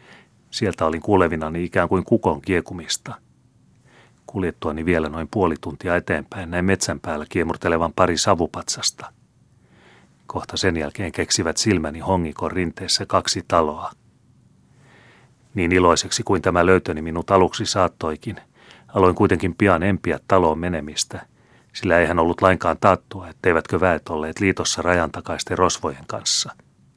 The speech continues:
Mutta väsymykseni ratkaisi asian, sillä tunsin, etten kykenisi edemmäs kulkemaan.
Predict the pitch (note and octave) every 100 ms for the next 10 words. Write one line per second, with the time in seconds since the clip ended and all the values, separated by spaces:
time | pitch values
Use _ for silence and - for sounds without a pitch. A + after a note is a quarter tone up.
0 | _ _ - - - _ - G2 - G2+
1 | G#2 F#2 D#2+ - E2+ F2 F#2+ - D#2+ -
2 | F2+ F2 F2 D2 D2 - _ _ - F#2+
3 | E2 - F#2+ - E2+ E2 - F2+ G2 G2
4 | E2+ D2+ F#2 E2+ E2 D2 - F2+ D#2 -
5 | G2 G#2